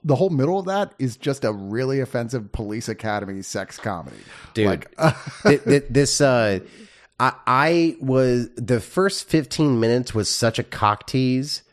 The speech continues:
Speaker 2: of a movie where I'm like, "Okay, I'm in." And the rest of it was like, "Wait, what?" Uh, like, it, 'cause it, there's n-, barely any action in the movie.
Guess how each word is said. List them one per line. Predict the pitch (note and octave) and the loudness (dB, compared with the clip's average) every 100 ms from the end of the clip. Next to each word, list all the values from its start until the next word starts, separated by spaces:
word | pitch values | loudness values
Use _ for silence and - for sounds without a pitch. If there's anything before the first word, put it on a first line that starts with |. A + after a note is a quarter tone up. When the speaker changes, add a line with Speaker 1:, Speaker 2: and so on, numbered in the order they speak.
| - _ | -20 _
Speaker 2:
of | A2 G#2+ | 0 2
a | |
movie | G#2 G2 G2 B2+ | 4 4 4 2
where | B2 G#2+ | 4 4
I'm | G#2 | 2
like, | F#2+ F2+ A2+ | 0 -2 0
"Okay, | A2+ A#2+ - A2 F2+ - | 2 2 0 -2 -2 0
I'm | G#2 A2 A#2+ A#2+ | 2 2 2 2
in." | A#2 G#2+ F2 D#2+ - - | 2 2 0 -4 -8 -10
And | A2+ A2+ | -2 0
the | G#2+ | 4
rest | A#2+ A#2+ | 4 2
of | A2+ | 0
it | A#2 | 0
was | F#2+ | 0
like, | F#2+ F2 _ _ _ _ - G#2+ - | -2 -4 _ _ _ _ -20 -18 -12
"Wait, | A#2 C3 A2+ - F2 E2+ | -2 0 0 -4 -14 -16
what?" | - D#2+ D#3+ D4+ - C3 - | -8 0 2 2 -2 -10 -2
Uh, | B2 B2 A2+ A2 | 2 4 4 2
like, | C3 C3+ | 0 0
it, | D#3 C#3 | -2 -4
'cause | - C#3+ C3+ | 0 0 2
it, | D3 C3+ | 0 0
there's | B2 G#2 | -2 -2
n-, | G2 F#2 - - F#2 | -4 -10 -12 -16 -10
barely | F#2+ B2+ E3+ D3+ A#2+ | -2 2 4 2 2
any | A2+ G#2+ | 2 2
action | F2+ G2+ - F#2 F2 | 2 0 0 -2 0
in | F#2 | 2
the | |
movie. | F#2 F2 C#2 | 2 0 -2